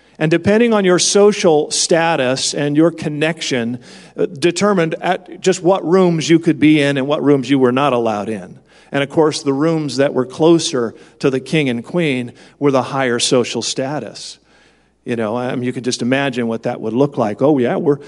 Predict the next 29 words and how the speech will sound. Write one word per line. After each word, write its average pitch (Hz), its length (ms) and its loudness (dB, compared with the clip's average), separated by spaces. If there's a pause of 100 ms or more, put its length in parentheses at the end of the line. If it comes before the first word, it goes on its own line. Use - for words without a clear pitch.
(140)
we're 175 160 4
invited 135 300 0
to 143 80 -2
the 139 80 2
palace." 156 400 0
"Oh, 147 80 2
really? 156 260 4
What 165 220 2
room?" 160 480 -2 (1160)
"Oh, 127 140 -2
well, 120 220 0
we, 151 160 4
we 135 180 0
stay 156 260 2
in 131 100 0
the 131 100 4
room 139 240 2
next 135 240 -4
door 143 400 0
to 139 140 -4
the 113 200 -6
royal 127 340 2
court." 131 400 -2
"Oh, 127 280 0
well, 120 340 -4
we're 139 160 -2
down 123 320 -4
on 120 140 -4
the, 120 180 -6